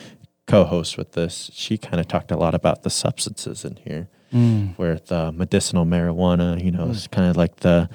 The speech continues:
Speaker 1: the discussion topics. And it was, uh, you know, marijuana is always a big debate because, you know, people discuss about what are the risks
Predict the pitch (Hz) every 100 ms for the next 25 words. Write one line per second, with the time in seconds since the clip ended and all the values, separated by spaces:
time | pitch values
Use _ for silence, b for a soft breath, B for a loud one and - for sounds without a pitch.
0 | B B 107 92 98 - 104 - 98 -
1 | 87 85 - - - 85 92 92 B B
2 | B 107 120 107 110 95 92 - - -
3 | 113 90 87 107 104 104 98 87 87 82
4 | 87 - 73 78 - 73 - - _ -
5 | - - 80 78 82 - 82 80 82 -
6 | - 92 80 85 - - - - 78 80
7 | - B B B - 92 95 101 82 85
8 | - - -